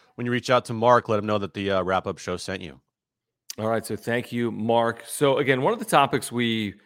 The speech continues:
Speaker 2: mentioned today, not just Ohtani, but the latest with Mike Clevinger, really a, a bad story. Um, now, we'll wait to see how it plays out. There are allegations. We have not heard from Mike Clevinger.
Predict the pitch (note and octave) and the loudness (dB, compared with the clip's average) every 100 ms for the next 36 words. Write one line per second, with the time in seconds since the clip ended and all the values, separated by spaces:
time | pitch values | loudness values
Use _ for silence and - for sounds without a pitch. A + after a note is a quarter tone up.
0 | _ _ _ _ _ - B2+ C3+ C3+ A#2+ | _ _ _ _ _ -2 2 2 0 -6
1 | - A#2+ B2 E3 D3+ C#3 A#2 - B2 C3 | 0 2 4 2 0 -2 -2 0 2 2
2 | A#2 F#2+ A2 G2+ - A2+ A#2 C3+ C3 A2 | 2 0 0 0 -2 -2 0 0 0 -4
3 | A2+ G#2 A2 G#2+ G2 G2+ G#2 F3+ C3 F#2+ | -4 -4 -2 -2 -2 -4 -4 0 0 0
4 | E2 _ - - - _ _ A2+ A2 E2 | -2 _ -20 -20 -20 _ _ -6 -6 0
5 | A#2 B2+ B2 F#2 - - C3+ B2 G2+ F2+ | 4 4 4 0 -6 0 2 2 2 -2
6 | A#2 - - G2 G2+ G2+ F#2+ G2 _ - | -8 -14 -8 -2 -2 -2 -6 -10 _ 2
7 | C#3+ C#3 C#3+ D#3+ C#3 - C#3+ A#2+ - A#2+ | 4 6 6 4 0 0 2 2 2 2
8 | G#2+ G#2+ G2 B2+ A#2 A2 A2+ G#2 F#2 F#2 | 2 2 0 0 -4 -2 -2 -2 -2 -4
9 | - C3 C#3 - - G2+ F#2+ G2+ F#2 G#2+ | -4 -10 -14 -18 -10 -6 -2 -2 -2 -2
10 | A#2 - A2+ F2+ D#2 _ _ _ - G#2+ | -2 -2 -4 -4 -6 _ _ _ -6 -6
11 | - G2+ E2+ F2 D#2 E2 | -4 -4 -4 -6 -8 -10